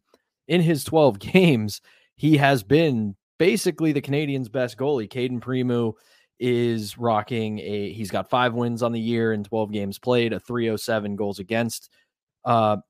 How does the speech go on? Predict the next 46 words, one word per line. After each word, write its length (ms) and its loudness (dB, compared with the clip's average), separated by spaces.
number, 420 4
and 280 -2
then 160 -2
a 60 -2
nine 240 2
oh 100 0
three 200 -6
save 260 0
percentage 380 -4
with 200 4
a 40 4
shutout. 600 4
So 280 -2
he's 240 2
the 140 6
only 220 4
goalie 400 6
on 380 0
the 80 -4
Canadiens 460 2
that's 180 -4
recorded 400 0
a 40 -4
shutout 440 2
this 200 -6
year. 160 -4
So 380 0
it, 100 0
I 120 6
know 160 8
we 180 4
all 160 6
like 200 -2
to 100 -12
joke 280 -2
about 280 -2
no-name 440 0
goalie 380 0
comes 300 -4
in 140 -2
and 120 -4
stymies 480 -2
the 80 -18
Penguins. 500 2
And 140 -2
while 380 4